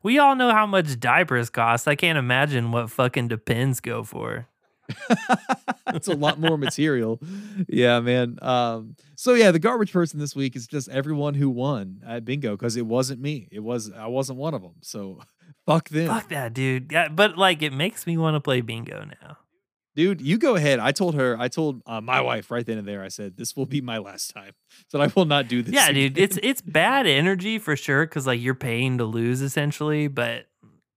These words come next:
Speaker 1: 'cause, like, there's way less winners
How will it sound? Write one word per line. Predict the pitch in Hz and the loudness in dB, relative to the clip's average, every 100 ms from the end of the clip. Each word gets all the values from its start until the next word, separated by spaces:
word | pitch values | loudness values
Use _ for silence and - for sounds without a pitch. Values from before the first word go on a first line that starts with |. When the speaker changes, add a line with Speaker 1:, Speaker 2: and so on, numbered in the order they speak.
| _ _ _ _ _ - | _ _ _ _ _ -2
Speaker 1:
'cause, | 185 165 | 0 4
like, | 185 143 | 4 4
there's | 190 170 | 2 2
way | 175 214 | 2 2
less | 208 185 175 | 4 4 2
winners | 147 127 117 - - | 2 0 -2 -10 -16